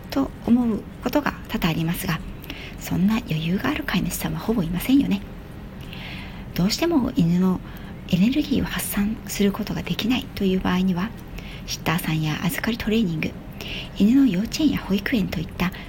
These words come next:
その道のプロにお願いするのも一つの方法だと思います。甘噛みの二は、成犬になっても残る甘噛みです。これは例えば、飼い主さんがお留守番から帰宅されたり、新しいおもちゃで引っ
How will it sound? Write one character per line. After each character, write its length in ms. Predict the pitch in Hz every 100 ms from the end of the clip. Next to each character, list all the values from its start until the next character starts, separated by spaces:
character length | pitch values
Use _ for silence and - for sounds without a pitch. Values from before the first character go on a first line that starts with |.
| -
そ 140 | -
の 140 | 170
道 80 | 233 262 277
の 60 |
プ 140 | 240 -
ロ 120 | 254 - -
に 140 | 233 -
お 40 |
願 220 | 175 196
い 60 | 247
す 120 | -
る 60 | 277
の 100 | 320
も 120 | 311
一 180 | - 214
つ 100 | -
の 80 | 160
方 180 | - 165
法 180 | -
だ 120 | 170 160
と 120 | 165
思 120 | 160
い 80 | 160
ま 120 | 165
す。 180 | - - - - - - - - - - - - - - - -
甘 200 | - 180
噛 140 | 247 277
み 100 | 269
の 80 | 240
二 220 | 247 277 - - - -
は、 140 | 196 - -
成 240 | - - 285
犬 200 | 294 294
に 80 | 302
な 80 | 302
っ 40 |
て 120 | -
も 120 | 175
残 260 | 151 156 247
る 100 | -
甘 200 | - 165
噛 100 | 170
み 80 | 151
で 120 | 160
す。 180 | 170 - - - - - - - - - -
こ 60 | 208
れ 60 |
は 140 | 190 190 -
例 100 | 240
え 40 | 277
ば、 200 | 160 175 - -
飼 140 | - 202
い 60 |
主 140 | 254 233
さ 200 | - 151
ん 60 |
が 220 | 156 151 -
お 80 | 175
留 80 | 190
守 120 | -
番 180 | 247 233
か 100 | 226
ら 100 | 214
帰 120 | -
宅 160 | - -
さ 100 | 208
れ 80 | 220
た 120 | 202
り、 160 | 180 - - - - -
新 200 | - 262
し 260 | - 311 -
い 60 | -
お 60 |
も 100 | 180
ち 120 | -
ゃ 20 | 160
で 80 |
引 80 |
っ 20 | 165